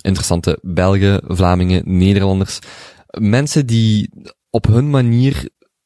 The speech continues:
ons landschap veranderen. Of ons landschap beïnvloeden. Mensen die vrij zeker zijn van hetgeen ze willen en daar ook op een zelfzekere manier mee omgaan. Ze zijn niet altijd even overtuigd van hoe ze op dagdagelijkse basis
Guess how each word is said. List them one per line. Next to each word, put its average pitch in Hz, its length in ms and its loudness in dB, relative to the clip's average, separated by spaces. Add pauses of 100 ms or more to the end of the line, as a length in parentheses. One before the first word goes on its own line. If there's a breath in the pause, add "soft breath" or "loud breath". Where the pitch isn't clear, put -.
(120)
ons 104 220 0
landschap 113 580 -2 (300)
veranderen. 80 680 -2 (100)
Of 98 140 -2
ons 101 220 -2
landschap 95 460 -2
beïnvloeden. 82 600 0 (300 loud breath)
Mensen 113 340 0
die 107 260 0
vrij 113 400 0
zeker 113 460 0
zijn 117 280 0
van 101 120 0
hetgeen 123 460 -2
ze 107 160 2
willen 107 360 0 (440 loud breath)
en 95 540 -2
daar 98 240 -2
ook 120 260 -2
op 104 120 -2
een 92 140 0
zelfzekere 101 600 0
manier 98 460 2
mee 85 140 0
omgaan. 85 420 0 (280 loud breath)
Ze 90 160 2
zijn 90 360 2
niet 156 200 0
altijd 104 340 -2
even 110 240 0
overtuigd 101 640 -2
van 92 200 -2
hoe 104 180 2
ze 110 260 0
op - 180 -8
dagdagelijkse 87 600 -2
basis 82 540 -2